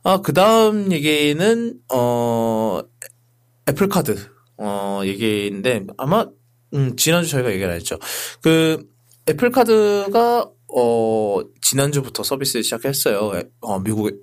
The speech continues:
그러니까 미국에서, 물론. 그, 그러-, 그래서 뭐, 아마 그게 어떻게 된 거냐면은 그 애플카드 발표를 했을 때 그 애플이 그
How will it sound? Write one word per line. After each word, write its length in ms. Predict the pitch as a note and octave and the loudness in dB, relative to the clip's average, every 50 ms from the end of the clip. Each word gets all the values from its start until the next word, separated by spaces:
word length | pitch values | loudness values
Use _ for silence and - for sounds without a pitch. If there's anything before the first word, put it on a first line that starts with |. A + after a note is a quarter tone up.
| - | -16
그러니까 220 | - G2 F#2+ F#2 F2 | -14 -12 -10 -10 -6
미국에서, 540 | G2 A#2 A#2+ C3 A#2+ G2 - G#2 A2 - - - _ _ - - _ _ - | -2 -2 0 0 0 -2 -2 -2 -4 -6 -6 -10 _ _ -20 -20 _ _ -6
물론. 340 | G#2+ F#2+ E2+ E2+ G#2+ E3+ - - - - - - - - - - _ _ | -4 -4 -2 -4 -4 -6 -8 -10 -12 -14 -14 -14 -14 -16 -20 -20 _ _
그, 680 | - - E3 E3+ E3+ E3 E3 E3 E3 E3 E3 D#3+ - - _ _ _ _ _ _ _ _ _ - - - - _ _ _ _ _ _ _ _ _ _ _ _ - - - | -2 0 2 2 4 2 2 2 2 0 0 -2 -4 -10 _ _ _ _ _ _ _ _ _ -14 -14 -14 -18 _ _ _ _ _ _ _ _ _ _ _ _ -20 -14 -4
그러-, 440 | - F3 F3 F#3+ F#3+ F#3+ F#3+ - - - _ | -2 0 2 4 4 2 0 -2 -6 -12 _
그래서 460 | - - F#3 F#3 F3+ G3+ G3+ G3 G3 F#3 | -2 0 2 4 4 4 4 4 4 4
뭐, 320 | D#3 D3+ D3+ D3+ D3+ D3 - - - _ _ _ _ _ _ _ _ - | 4 4 4 4 4 2 0 -4 -10 _ _ _ _ _ _ _ _ 0
아마 340 | C3+ C#3+ E3 F3+ F3+ F3 | 2 2 4 2 2 2
그게 220 | - - - - D3+ | -2 -6 -2 0 2
어떻게 260 | B2+ G#2+ - - D#3 | 2 2 0 0 -2
된 140 | D3+ D3+ D3 | -2 0 0
거냐면은 480 | C#3 C3 B2+ B2 B2 B2 B2 A#2+ A#2 | 0 0 0 -2 -2 -2 -2 -2 -2
그 300 | A#2 B2 A2+ G#2+ G#2+ G#2 - | 0 0 2 2 2 0 -2
애플카드 760 | A#2 A#2 - E3+ F3 F#3+ F#3 E3 E3+ E3+ D#3+ D#3 D#3 D#3 D3+ D3 D3+ | -2 -2 -2 0 0 0 2 2 2 2 2 2 2 2 0 -2 -4
발표를 400 | - A#2+ A2 - - D#3 C#3 D3 | -6 -6 -4 -2 0 0 0 0
했을 220 | E3+ E3+ - F3 - - | -2 -2 -2 -4 -6 -4
때 240 | - C#3+ C#3 C#3+ C3+ | -2 0 0 0 -2
그 140 | B2 - - - | -4 -6 -8 -6
애플이 440 | - - - C3 A#2+ A#2+ A2+ G#2+ G2+ | -8 -6 -4 -2 -2 0 -2 -2 -4
그 300 | G2+ - D#2+ D2+ D2+ - | -6 -12 -18 -18 -18 -18